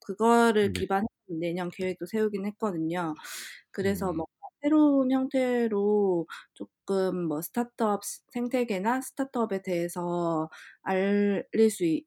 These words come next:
Speaker 1: 있는 그런 콘텐츠를 만들거나 하는 거를 조금 시도를 해보고 싶은데 그런 거를 조금, 어, 잘 시도해볼 수 있었으면 좋겠다. 뭐 실패를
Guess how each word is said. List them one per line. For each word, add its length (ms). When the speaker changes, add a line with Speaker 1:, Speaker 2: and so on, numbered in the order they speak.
Speaker 1:
있는 380
그런 280
콘텐츠를 840
만들거나 600
하는 220
거를 280
조금 220
시도를 440
해보고 260
싶은데 720
그런 320
거를 600
조금, 640
어, 260
잘 340
시도해볼 500
수 120
있었으면 400
좋겠다. 560
뭐 280
실패를 440